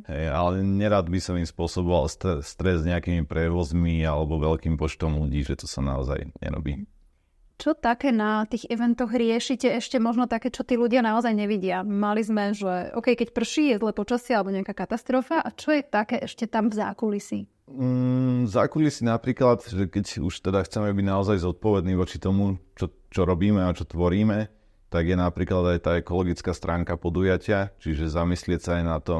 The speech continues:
Speaker 1: nad tým, že aké materiály tam používame, či budú recyklované, že či ich vieme použiť napríklad viackrát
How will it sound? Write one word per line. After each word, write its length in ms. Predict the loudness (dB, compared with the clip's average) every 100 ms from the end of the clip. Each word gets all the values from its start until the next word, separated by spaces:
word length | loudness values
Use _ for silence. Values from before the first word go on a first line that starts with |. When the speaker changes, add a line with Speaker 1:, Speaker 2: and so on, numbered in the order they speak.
| -2
Speaker 1:
nad 300 | -2 -2 -4 -6
tým, 240 | -2 0 0
že 160 | 0
aké 240 | 0 0 0
materiály 480 | 0 0 0 0 0
tam 160 | -2
používame, 880 | -2 -2 0 2 4 4 4 0 -4 _
či 160 | -8 -4
budú 300 | -2 0 2
recyklované, 800 | 2 0 -4 0 2 4 2 0
že 100 | -2
či 220 | -2 -2
ich 80 | 0
vieme 240 | 0 0
použiť 400 | 0 0 2 0
napríklad 480 | 0 0 -2 0 0
viackrát 600 | 2 0 0 0 0 0